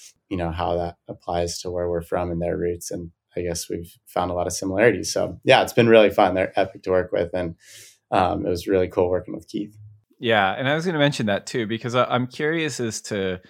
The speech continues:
Speaker 2: how long you've known Keith for, and I guess to a further extent, kind of the whole Malloy clan, because when I was younger, they were ever present. They were just all over the magazines, like, everyone knew who they were. But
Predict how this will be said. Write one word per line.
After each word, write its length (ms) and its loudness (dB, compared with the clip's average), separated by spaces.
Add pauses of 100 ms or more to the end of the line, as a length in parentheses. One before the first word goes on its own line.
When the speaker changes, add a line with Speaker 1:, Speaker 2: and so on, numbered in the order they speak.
(500)
Speaker 2:
how 220 6
long 320 6
you've 160 -2
known 220 2
Keith 340 -4
for, 380 -2
and 200 2
I 60 2
guess 240 0
to 160 0
a 60 2
further 400 -2
extent, 560 -4
kind 240 -2
of 80 -6
the 80 -6
whole 260 -2
Malloy 400 -2
clan, 540 -4
because 520 -8 (360)
when 120 -4
I 120 4
was 180 2
younger, 460 -4
they 160 -2
were 360 -4 (240)
ever 300 4
present. 480 -2
They 140 -6
were 180 -6
just 240 -18 (220)
all 200 8
over 160 6
the 80 0
magazines, 920 0
like, 160 -8
everyone 360 0
knew 120 2
who 120 -4
they 140 -4
were. 420 -4
But 260 -2